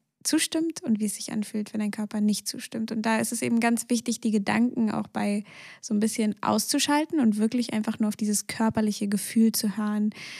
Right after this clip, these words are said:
weil wir dann ja auch wieder, wenn wir eben zu viel dann wieder in den Kopf gehen,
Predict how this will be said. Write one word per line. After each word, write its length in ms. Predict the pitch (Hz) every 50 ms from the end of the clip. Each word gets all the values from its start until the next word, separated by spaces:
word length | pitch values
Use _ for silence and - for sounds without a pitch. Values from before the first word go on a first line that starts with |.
| - - - _ -
weil 580 | - 214 214 214 214 214 214 214 214 208 - -
wir 120 | - 220 214
dann 240 | - 214 208 208 214
ja 180 | 214 214 -
auch 160 | - 208 -
wieder, 460 | 226 214 208 208 208 208 208 208 208 - _
wenn 180 | - 214 208 202
wir 100 | 208 -
eben 300 | 214 208 214 208 208 202
zu 180 | - - 233
viel 340 | 220 - - 233 226 220 220
dann 340 | 214 220 214 208 208 214 220
wieder 160 | 220 214 -
in 80 | - -
den 120 | 233 220
Kopf 280 | - - - - - -
gehen, 320 | - 196 196 208 247 285